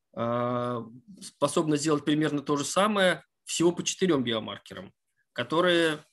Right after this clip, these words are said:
э, с одной стороны, частично пересекаются с предыдущими, но, м, при этом не тождественны. И, и точность тоже достигает восьмидесяти процентов, и она способна почувствовать приближающийся летальный исход за пять дней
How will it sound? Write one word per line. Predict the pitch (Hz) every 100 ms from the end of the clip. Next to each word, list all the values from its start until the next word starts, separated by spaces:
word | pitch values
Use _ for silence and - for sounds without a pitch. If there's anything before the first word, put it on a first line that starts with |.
| _ _ - - -
э, | 117 113 113 110
с | -
одной | 143
стороны, | 135 139 135 131 127 120 120
частично | - 151 147 127
пересекаются | - - - 240 269 190
с |
предыдущими, | 196 185 180 185 - 156
но, | 135 160 190 175 - _ _ _ -
м, | 135 123 120
при | 120 131
этом | 147 147 139 - -
не | 113 127 147
тождественны. | 147 131 127 - - 92 - _ - - - - -
И, | 127
и | 127 139 147 139 139 127 123 _ _ -
точность | 180 196 180 - - 160 -
тоже | 160 131
достигает | 123 - 131 135 135
восьмидесяти | 135 147 135 -
процентов, | - 143 147 240 220 185 _ _ _ -
и |
она | 139 190
способна | - 123 165 156 143 123 - _ _ _ _ _ _ -
почувствовать | 123 - 131 - 123 113 - - _ _ _ _ -
приближающийся | 123 127 131 131 127 120 -
летальный | 120 127 123 123
исход | 127 208 185
за | 131
пять | 156 135
дней | 123 131 143